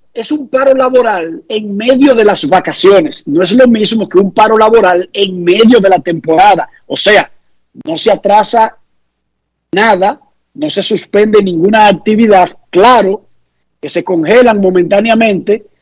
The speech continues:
las firmas de agentes libres y todos los otros procesos hasta que se firme el pacto colectivo. Pero en realidad es un paro de labores en medio de vacaciones,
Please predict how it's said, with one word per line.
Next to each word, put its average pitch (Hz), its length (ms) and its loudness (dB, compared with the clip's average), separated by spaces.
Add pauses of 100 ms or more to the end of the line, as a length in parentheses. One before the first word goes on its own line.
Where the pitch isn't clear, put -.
(140)
las - 280 -4
firmas 202 400 2
de 185 80 2
agentes 180 400 -2
libres 277 520 4
y 180 100 -6
todos 214 240 2
los 190 140 2
otros 214 240 0
procesos 185 600 -2 (380)
hasta 196 360 0
que 202 120 0
se 196 120 0
firme 202 300 0
el 196 120 0
pacto 196 300 0
colectivo. 247 640 2 (640)
Pero 226 280 4
en 226 80 -4
realidad 220 680 -10 (100)
es 220 420 -12
un 277 500 -2
paro 262 440 2
de 202 200 -6
labores 196 600 0
en 214 220 -6
medio 294 340 2
de 233 120 4
vacaciones, 170 760 -2